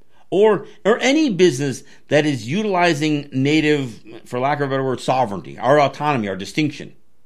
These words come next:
our rights. Anybody who's doing a business, whether it's gaming, whether it's, you know, gas or, you know, tobacco, whatever, you know, cannabis, whatever. Anybody who's doing that stuff,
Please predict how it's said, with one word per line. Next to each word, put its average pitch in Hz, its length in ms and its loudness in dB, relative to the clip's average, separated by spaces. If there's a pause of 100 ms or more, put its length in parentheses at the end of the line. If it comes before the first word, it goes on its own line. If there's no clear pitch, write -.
(460)
our 170 280 6
rights. 135 720 -2 (760)
Anybody 277 360 0
who's 175 100 -2
doing 202 220 -2
a 139 40 0
business, 110 480 -2
whether 123 240 -2
it's 101 140 -12
gaming, 196 600 -2
whether 113 280 -4
it's, - 260 -12
you 131 140 -6
know, 98 240 -10 (200)
gas 170 520 -2
or, 98 260 -10
you 113 160 -10
know, 95 80 -14
tobacco, 160 380 -6
whatever, 143 360 -4 (200)
you - 240 -14
know, 120 240 -6
cannabis, 170 480 0
whatever. 151 420 0 (1160)
Anybody 277 400 2
who's 208 120 0
doing 214 200 -4
that 135 120 -2
stuff, - 280 -12